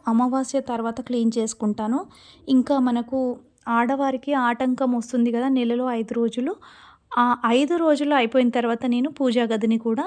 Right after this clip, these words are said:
ఇల్లంతా కూడా శుభ్రం చేసుకుంటాను. ఇక్కడ నేను నా ఫైవ్ డేస్ అనేది అయిపోయిన తర్వాత ఇల్లు అనేది ఎలా క్లీన్ చేసుకోవాలి,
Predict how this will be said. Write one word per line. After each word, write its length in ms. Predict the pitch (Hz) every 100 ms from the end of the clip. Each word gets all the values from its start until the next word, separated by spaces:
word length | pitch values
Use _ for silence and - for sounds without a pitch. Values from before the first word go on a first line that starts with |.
| 392
ఇల్లంతా 460 | 247 240 233 220 233
కూడా 240 | 226 226
శుభ్రం 380 | 285 262 214 214 214
చేసుకుంటాను. 640 | 202 196 214 208 208 214 359 - - _ _ _
ఇక్కడ 260 | 262 - 277
నేను 360 | 277 269 262 320 294 320 _ _ _ _ _ - _ -
నా 220 | 240 240 240 226
ఫైవ్ 320 | 226 254 220 226
డేస్ 240 | 269 269
అనేది 320 | 269 247 240 262
అయిపోయిన 440 | 233 226 247 240
తర్వాత 420 | 233 220 220 214 349 _ - - _
ఇల్లు 220 | 277 254 262
అనేది 340 | 254 240 277 311 -
ఎలా 200 | 240 240
క్లీన్ 320 | 240 233 226
చేసుకోవాలి, 680 | 233 226 - 226 214 220